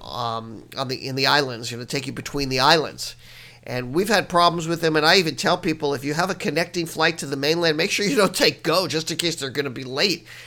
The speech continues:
And I don't know, they're just so way above the average for a-, any other airline, I mean, including the mainland airlines. I'm not sure why. They had the most canceled flight, uh, I think it was seventy percent cancellation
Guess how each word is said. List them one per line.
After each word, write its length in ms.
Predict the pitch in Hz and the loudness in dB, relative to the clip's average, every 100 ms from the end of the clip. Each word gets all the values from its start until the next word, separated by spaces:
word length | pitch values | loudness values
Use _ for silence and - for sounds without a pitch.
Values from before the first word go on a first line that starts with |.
| - | -12
And 100 | - | -2
I 100 | 160 | 2
don't 120 | 254 226 | 4 4
know, 180 | 254 | 4
they're 160 | 160 143 | 4 0
just 240 | 147 156 | 0 -2
so 200 | - 247 | 2 2
way 200 | 226 226 226 | 2 4 4
above 280 | 156 185 | 4 2
the 140 | 160 165 | 2 2
average 320 | 190 180 143 | 2 2 -4
for 180 | - 135 - | -4 -6 -4
a-, 320 | 139 127 67 - | -2 -2 -4 -6
any 280 | 165 208 214 | -4 0 0
other 320 | 135 208 196 | 4 4 4
airline, 600 | 120 180 226 151 131 131 | 4 4 4 2 -2 -4
I 20 | |
mean, 160 | 135 135 | -6 -6
including 380 | 127 175 196 175 | -8 -4 -4 -2
the 80 | 139 | 0
mainland 420 | 180 247 202 117 | 0 2 -2 -2
airlines. 500 | 113 107 110 113 - - - - - | -6 -4 -4 -4 -8 -16 -20 -20 -6
I'm 120 | 135 | -2
not 200 | 160 233 | 2 2
sure 180 | - 185 | 2 0
why. 280 | 156 190 175 | 0 2 2
They 80 | 135 | 2
had 180 | 139 135 | 0 0
the 80 | |
most 300 | 139 185 226 | -2 0 0
canceled 500 | - 214 196 180 170 | -2 -4 -4 -6 -8
flight, 420 | 165 151 156 156 151 | -8 -2 0 0 -4
uh, 360 | - 123 120 - | -6 -4 -6 -8
I 140 | - | -14
think 120 | - | -8
it 40 | 175 | -6
was 140 | 165 | -2
seventy 240 | - 262 302 | -2 -2 -6
percent 400 | 170 196 151 - - | -2 -2 -2 -6 -8
cancellation 880 | 175 180 147 131 151 185 - 120 | -6 -4 -4 -2 0 0 -2 -6